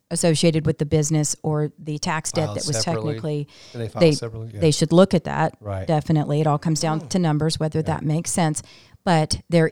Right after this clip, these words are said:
Speaker 1: is relief out there, uh, that the I R S calls innocent spouse.
Speaker 3: Yes, that's what it was.
Speaker 1: That the spouse says, "This is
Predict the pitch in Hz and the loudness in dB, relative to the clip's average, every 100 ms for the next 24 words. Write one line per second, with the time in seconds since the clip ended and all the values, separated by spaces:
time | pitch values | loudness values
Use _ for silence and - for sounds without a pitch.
0 | - 170 160 175 - - 170 160 208 208 | 0 2 4 2 -2 -4 -2 2 2 0
1 | - 151 151 - 151 147 147 147 - 147 | 0 -2 -2 2 4 4 2 0 0 2
2 | 143 151 147 156 156 151 151 151 151 - | 2 2 0 0 0 2 2 2 0 -2
3 | - 151 143 147 - _ _ 190 190 185 | 0 2 2 0 -6 _ _ 2 6 4
4 | - 165 147 - - - 147 - - - | 4 0 -2 -2 -4 0 0 0 -2 -2
5 | - 170 208 214 - - 127 127 - 117 | -2 -4 -8 -10 -10 -10 -10 -10 -10 -12
6 | - 90 - - _ - 151 160 151 - | -10 -12 -14 -20 _ -6 2 4 2 0
7 | - 156 156 151 - - - 220 214 160 | -6 0 2 2 0 -4 2 4 8 6
8 | 160 - - - - - 170 156 - 165 | 4 0 -4 -6 -4 2 2 2 2 2
9 | 165 165 156 | 2 0 -2